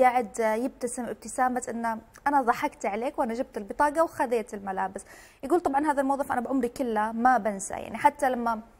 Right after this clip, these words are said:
بروح برقد بعيش بحياتي بتذكر هذا، آه، آه، الطفل. طبعا هي صورة أنا حبيت إني أشارككم فيها مشاهدينا، نشوفها الحين، آه، مرة ثانية، ونرجع لضيفي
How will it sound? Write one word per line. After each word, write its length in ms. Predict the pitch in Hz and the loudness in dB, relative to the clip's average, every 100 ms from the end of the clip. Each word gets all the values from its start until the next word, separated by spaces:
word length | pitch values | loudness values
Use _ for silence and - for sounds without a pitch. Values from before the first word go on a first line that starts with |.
| - 208 | -10 0
بروح 480 | 202 226 262 262 196 | 2 4 2 -2 0
برقد 420 | 247 233 220 190 | 0 0 -6 -2
بعيش 260 | 208 277 | -2 -4
بحياتي 480 | - - 254 254 262 | -12 -4 -2 -2 -4
بتذكر 420 | 214 190 214 214 | -10 -6 -4 -4
هذا، 340 | 208 196 190 190 - - - - | -4 -2 -2 -4 -6 -20 -20 0
آه، 20 | |
آه، 1160 | 208 196 196 196 185 - 185 180 185 185 180 - | 2 4 4 2 0 -2 -4 -2 -4 -4 -4 -4
الطفل. 320 | 185 - - | -4 -6 -8
طبعا 240 | 202 226 277 | -4 -2 0
هي 340 | 294 269 247 | 0 2 2
صورة 440 | 254 - 262 220 214 - - - - | 0 -2 0 2 -2 -8 -20 -8 -2
أنا 100 | 254 | 0
حبيت 360 | - 220 247 | 0 -2 -4
إني 100 | - | -6
أشارككم 640 | 214 - 220 226 - 202 202 - | -8 -4 -6 -6 -8 -8 -8 -14
فيها 720 | - 240 214 196 185 185 104 | -10 -6 -6 -4 -6 -6 -6
مشاهدينا، 880 | 185 214 214 202 196 202 208 202 202 - _ | -4 -6 -4 -6 -6 -6 -4 -4 -6 -10 _
نشوفها 420 | 262 302 262 214 202 | -8 -8 -2 -2 -2
الحين، 360 | 196 226 214 214 - - 220 | -6 -8 -8 -10 -18 -2 2
آه، 180 | 214 | 2
مرة 260 | 208 214 202 | 2 0 0
ثانية، 640 | - 226 208 208 202 208 - - - - _ | -2 -4 -4 -4 -6 -6 -10 -20 -20 -20 _
ونرجع 760 | 254 247 254 294 285 262 233 220 220 | 0 2 2 0 2 2 2 0 -2
لضيفي 920 | 214 208 202 190 202 226 208 190 196 | -2 -4 0 0 0 -4 -4 -8 -8